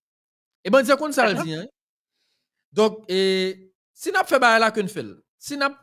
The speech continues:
si n'a sérieux, qu'on sérieux dans la décision qu'a pris, au monde qui a dirigé le pays, yo, si n'a mette état d'urgence sous la Tibonite, tout le monde qu'on fait.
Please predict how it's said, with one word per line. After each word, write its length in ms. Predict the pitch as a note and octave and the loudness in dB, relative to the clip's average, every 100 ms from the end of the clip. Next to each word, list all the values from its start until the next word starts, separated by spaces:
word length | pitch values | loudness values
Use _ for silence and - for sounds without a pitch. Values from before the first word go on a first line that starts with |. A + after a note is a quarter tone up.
| _ | _
si 320 | G#3+ - C4+ | -18 -12 -4
n'a 120 | C4 | -2
sérieux, 380 | A#3+ C4+ B3+ A#3+ | -2 2 2 2
qu'on 140 | A3+ F#3+ | 0 -2
sérieux 320 | - G3 G3 | -2 -2 0
dans 80 | F#3 | 0
la 60 | |
décision 300 | E3+ D#3 D#3 | -2 -4 -6
qu'a 140 | D3+ C#3+ | -4 -4
pris, 160 | C#3+ | -2
au 80 | D3+ | -2
monde 140 | D#3 | -2
qui 60 | D3 | -6
a 40 | |
dirigé 280 | C3+ D3 C3+ | -6 -6 -4
le 60 | B2 | -4
pays, 220 | C3 B2 | -6 -4
yo, 320 | C#3 G3 _ _ _ _ _ _ _ | -4 -6 _ _ _ _ _ _ _
si 280 | - - D#4 | -14 -4 2
n'a 220 | C#4+ C#4+ C4 | 2 0 2
mette 260 | C#4 C#4 A3+ F#3+ D3 - _ _ _ _ - | 2 4 2 2 0 -10 _ _ _ _ -4
état 280 | G3 A3+ F#3+ | 2 4 4
d'urgence 420 | G#3 E3 F#3 - | 2 0 0 -2
sous 140 | G3+ | 0
la 100 | F3+ | 2
Tibonite, 380 | F3 F3+ E3 C3+ | 2 0 -2 2
tout 120 | D#4 | 2
le 60 | D4 | 4
monde 220 | C#4+ B3+ | 4 2
qu'on 140 | F#3+ C#3+ | 0 -4
fait. 160 | A#2+ | -10